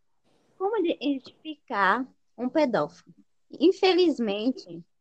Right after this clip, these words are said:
não é fácil reconhecer um pedófilo. Isso porque, geralmente, uma pessoa aparentemente comum possui muitas características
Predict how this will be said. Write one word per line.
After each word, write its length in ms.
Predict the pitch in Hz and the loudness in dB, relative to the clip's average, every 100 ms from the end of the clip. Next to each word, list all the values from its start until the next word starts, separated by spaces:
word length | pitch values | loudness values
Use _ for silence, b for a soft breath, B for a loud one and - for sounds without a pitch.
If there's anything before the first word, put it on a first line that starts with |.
| _ _ _ _ 285 | _ _ _ _ -4
não 260 | 240 285 | 2 4
é 120 | 349 | 4
fácil 760 | 339 - 247 185 175 _ - 170 _ _ _ _ _ | 2 -6 -4 -4 -4 _ -18 -16 _ _ _ _ _
reconhecer 580 | 214 220 262 226 226 220 | -8 -4 -2 -2 -4 -8
um 80 | 214 | -10
pedófilo. 600 | 277 277 180 170 _ 165 _ _ _ _ _ _ _ _ _ _ _ | -8 -6 -6 -8 _ _ _ _ _ _ _ _ _ _ _ _ _
Isso 260 | 254 277 277 | -4 -2 -2
porque, 520 | - 285 277 208 165 | 2 2 2 -2 -2
geralmente, 880 | 185 240 233 196 190 226 240 - 175 - _ _ _ _ _ _ _ _ _ _ _ _ - - - - 226 | 0 2 2 2 0 -2 -4 -10 -14 -16 _ _ _ _ _ _ _ _ _ _ _ _ -20 -20 -20 -16 -4
uma 240 | 277 311 | 0 0
pessoa 600 | 226 208 - 220 202 185 - | -2 -6 -6 -4 -2 -2 -8
aparentemente 840 | - 208 226 196 196 208 202 214 - | -10 -6 0 0 -2 -4 -4 -6 -8
comum 400 | 208 196 214 208 _ _ | -8 -4 -4 -6 _ _
possui 720 | 226 226 - 247 262 277 285 - _ _ _ | -4 -4 -4 0 2 4 2 -6 _ _ _
muitas 360 | 214 247 285 285 | -6 -4 -4 -2
características 640 | 269 254 254 240 - 294 | -2 -2 -2 -4 -6 -16